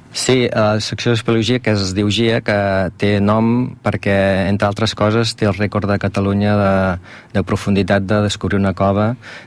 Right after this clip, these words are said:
També va descobrir la cova de Serrat del Vent i va fer, que està aquí a Tavertet, i va ajudar o va fer, doncs, que topografiar-la tota, i és una entitat de prestigi a nivell d'espeleologia, no? I està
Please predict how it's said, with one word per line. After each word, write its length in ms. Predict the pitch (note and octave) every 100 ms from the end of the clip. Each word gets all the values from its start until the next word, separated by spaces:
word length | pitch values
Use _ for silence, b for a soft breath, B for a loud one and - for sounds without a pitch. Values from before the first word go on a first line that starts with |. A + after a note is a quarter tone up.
| -
També 240 | G2 G2+
va 160 | G2+ G#2
descobrir 460 | G#2 - F#2+ G2+
la 220 | G2 F#2+ F2+
cova 240 | G2 G2
de 80 | G2
Serrat 320 | - F#2 G2
del 200 | F2+ F#2 F2+
Vent 180 | G#2
i 60 | A2
va 140 | F#2+ F2+
fer, 840 | F#2+ F2+ F2+ F2+ F2+ F2 F2 F2 -
que 80 |
està 280 | F2+ - F#2
aquí 180 | F2+ F#2
a 80 | F#2+
Tavertet, 500 | F#2 F#2 F#2+ F#2 -
i 80 | F#2
va 140 | F#2 F2+ F2+ F2+ F2 E2+ E2 - - -
ajudar 640 | F#2+ G2 F#2 F#2+ F#2+ F#2 F#2 - - -
o 60 | F#2
va 140 | F#2+
fer, 220 | F#2+ G#2 G2
doncs, 240 | F#2+ G2 -
que 140 | - F#2+ F#2 F2+ -
topografiar-la 800 | G2 G2 F#2 E2+ F#2+ F#2 F#2 F2+
tota, 300 | G#2+ G#2 A#2 - B B B B B -
i 160 | A2+ A2
és 140 | A2
una 300 | A#2 A#2+ A#2 A2
entitat 380 | G#2+ G2+ G#2+ G#2+
de 60 |
prestigi 540 | A2+ G#2+ - G#2+ G2+ G#2+ A#2
a 220 | A2+ G2+
nivell 240 | F#2+ F#2+ F#2+
d'espeleologia, 720 | G#2+ - F#2+ F2+ E2+ F#2+ F2
no? 200 | F2 C3+ C#3+ -
I 380 | G#2 G2 F#2+ F#2
està 180 | -